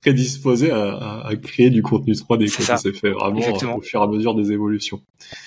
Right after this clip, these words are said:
Speaker 1: Très bien. Est-ce que t'as un ou une mentor, une personne qui t'a enseigné beaucoup de choses pour arriver là où tu en es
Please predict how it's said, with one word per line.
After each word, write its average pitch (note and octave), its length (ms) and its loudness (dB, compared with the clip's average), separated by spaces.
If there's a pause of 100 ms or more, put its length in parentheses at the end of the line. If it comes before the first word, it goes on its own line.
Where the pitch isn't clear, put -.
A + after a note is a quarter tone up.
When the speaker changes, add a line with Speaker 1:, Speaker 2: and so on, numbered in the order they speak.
(640)
Speaker 1:
Très A#2 140 6
bien. G#2+ 260 4 (260)
Est-ce A2+ 160 2
que - 80 4
t'as A2 480 2 (100)
un C#3+ 280 4
ou B2 220 6
une C3+ 200 8
mentor, B2 600 4
une G#2+ 160 0
personne B2 420 2
qui G#2 120 -6
t'a G2 100 0
enseigné G#2 300 2
beaucoup A2 260 4
de G2 60 4
choses B2+ 280 6
pour G2 140 -4
arriver G2 440 4
là G2 120 4
où G2+ 100 4
tu G2 180 -4
en G2 180 0
es B2+ 220 2